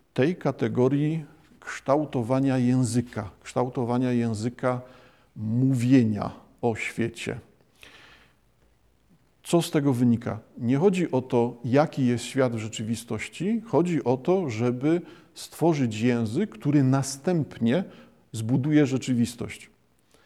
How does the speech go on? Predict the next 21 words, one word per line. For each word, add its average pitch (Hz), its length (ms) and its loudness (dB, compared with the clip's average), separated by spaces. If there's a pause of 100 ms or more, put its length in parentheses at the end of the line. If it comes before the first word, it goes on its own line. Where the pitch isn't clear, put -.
(480)
Język 180 520 4
poprzedza 156 460 2
rzeczywistość. 127 800 -4 (1500)
Ciekawe 165 400 6
spostrzeżenie 135 960 2 (100)
i 196 200 4 (340)
wygląda 151 500 6
na 131 160 2
to, 190 160 4
że 180 200 4
jest 226 240 -2
bardzo 170 420 4 (340)
nośne, 127 420 -2
tak? 139 320 -4
Bardzo 147 500 0 (400)
wiele 143 380 0 (340)
wniosków 131 400 -2
można 123 200 0
z 117 60 -8
tego 127 200 0
wyciągnąć, 120 640 -2